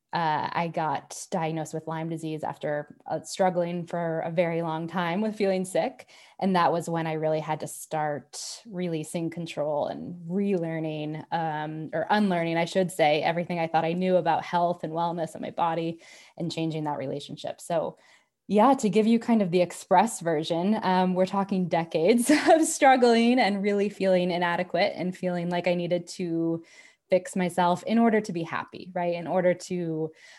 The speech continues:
uh, be confident and have everything I wanted in life. I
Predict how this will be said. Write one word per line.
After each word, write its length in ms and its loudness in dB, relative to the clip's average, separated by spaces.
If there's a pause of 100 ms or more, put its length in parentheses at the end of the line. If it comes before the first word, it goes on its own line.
(120)
uh, 300 0 (120)
be 100 -4
confident 640 -6
and 100 -8
have 280 -6
everything 380 -6
I 80 -8
wanted 360 -8
in 140 -6
life. 320 -6
I 200 -6